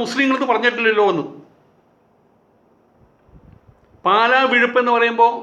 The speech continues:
ഞാൻ പാലാ വിഴുപ്പ് എന്ന് പറഞ്ഞപ്പോ നിങ്ങളുടെ കുറേ ആൾക്കാർ കിടന്ന് ലഹളി ഉണ്ടാക്കിയല്ലോ, എന്നെ തന്തയ്ക്ക് വിളിച്ചല്ലോ. ഏ, ഞാൻ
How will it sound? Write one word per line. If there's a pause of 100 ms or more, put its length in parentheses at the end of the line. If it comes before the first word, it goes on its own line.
(400)
ഞാൻ
പാലാ (100)
വിഴുപ്പ്
എന്ന്
പറഞ്ഞപ്പോ
നിങ്ങളുടെ
കുറേ (120)
ആൾക്കാർ
കിടന്ന്
ലഹളി
ഉണ്ടാക്കിയല്ലോ, (220)
എന്നെ
തന്തയ്ക്ക്
വിളിച്ചല്ലോ. (500)
ഏ, (680)
ഞാൻ